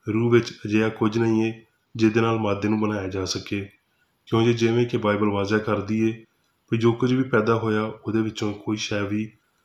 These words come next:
ਲੋਗੋਸ, ਇਓਨ ਜਾਂ ਰੱਬ ਦੇ ਕਲਮੇ ਦੇ ਬਗੈਰ ਪੈਦਾ ਨਹੀਂ ਹੋਈ। ਰੂਹ ਇਕੱਲਾ ਮਵਾਦ ਹੈ, ਯਾਨੀ ਦੀਦਾ ਤੇ ਨਾਦੀਦਾ ਲਾਮਹਿਦੂਦ ਰੱਬ।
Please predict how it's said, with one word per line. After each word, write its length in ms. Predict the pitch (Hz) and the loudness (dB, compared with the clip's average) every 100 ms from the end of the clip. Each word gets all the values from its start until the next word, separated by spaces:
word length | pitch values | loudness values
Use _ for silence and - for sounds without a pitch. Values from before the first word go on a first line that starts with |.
| _ _ - | _ _ 0
ਲੋਗੋਸ, 640 | 110 104 107 113 117 - - _ _ - | 2 2 4 4 2 -6 -16 _ _ -2
ਇਓਨ 500 | 110 107 107 113 120 _ _ _ - | 2 4 2 0 -6 _ _ _ -2
ਜਾਂ 160 | 110 110 | 0 2
ਰੱਬ 280 | 110 110 110 | 2 0 0
ਦੇ 80 | |
ਕਲਮੇ 360 | 113 - 104 110 | 0 0 0 0
ਦੇ 140 | 107 | -2
ਬਗੈਰ 360 | 107 101 101 101 | -2 -2 -4 -6
ਪੈਦਾ 260 | 104 98 98 | -6 -6 -4
ਨਹੀਂ 220 | 98 95 | -4 -6
ਹੋਈ। 280 | 98 92 95 _ _ _ _ _ _ - 113 | -6 -8 -10 _ _ _ _ _ _ -4 0
ਰੂਹ 160 | 117 | 2
ਇਕੱਲਾ 340 | 135 135 117 120 | 2 2 2 4
ਮਵਾਦ 460 | 117 107 104 104 | 2 2 2 2
ਹੈ, 60 | 117 120 - _ _ _ 117 | 0 -2 -10 _ _ _ 0
ਯਾਨੀ 220 | 113 113 | 2 2
ਦੀਦਾ 420 | 107 107 104 113 | 0 0 0 -2
ਤੇ 200 | 117 110 | -2 -2
ਨਾਦੀਦਾ 440 | 107 104 104 101 104 | 0 0 -2 -2 -2
ਲਾਮਹਿਦੂਦ 600 | 104 101 98 101 101 101 | -2 -4 -4 -2 -2 -2
ਰੱਬ। 340 | 95 92 101 | -4 -8 -14